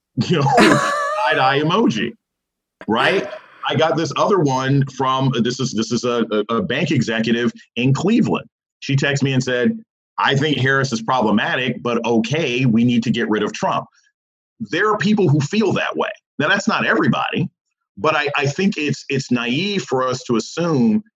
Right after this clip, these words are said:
Speaker 1: that there was this big magical groundswell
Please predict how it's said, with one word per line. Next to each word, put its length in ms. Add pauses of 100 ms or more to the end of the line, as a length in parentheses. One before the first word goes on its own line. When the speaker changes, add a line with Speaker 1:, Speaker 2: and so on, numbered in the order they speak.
Speaker 1:
that 120
there 120
was 120
this 160
big 380
magical 460
groundswell 960